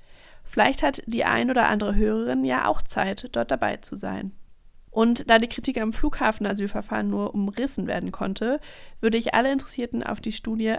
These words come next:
Abgelehnt im Nirgendwo verweisen. Den Link findet ihr in den Folgennotizen. Ich hoffe, ihr konntet etwas mitnehmen aus dieser Folge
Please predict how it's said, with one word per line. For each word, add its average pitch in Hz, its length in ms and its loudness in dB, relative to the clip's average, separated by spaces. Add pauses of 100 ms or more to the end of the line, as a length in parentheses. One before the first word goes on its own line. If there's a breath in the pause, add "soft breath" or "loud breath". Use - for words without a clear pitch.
Abgelehnt 240 600 -2
im 220 200 0
Nirgendwo 233 440 0
verweisen. 190 800 -4 (380 loud breath)
Den 208 120 0
Link 202 380 -2
findet 208 380 -2
ihr - 80 -4
in 208 60 -2
den 226 160 -2
Folgennotizen. 196 1000 -4 (880)
Ich - 220 -2
hoffe, 240 240 4
ihr - 140 -2
konntet 220 400 0
etwas 226 220 -6
mitnehmen 196 380 -4
aus - 220 -6
dieser 196 140 -4
Folge 233 580 0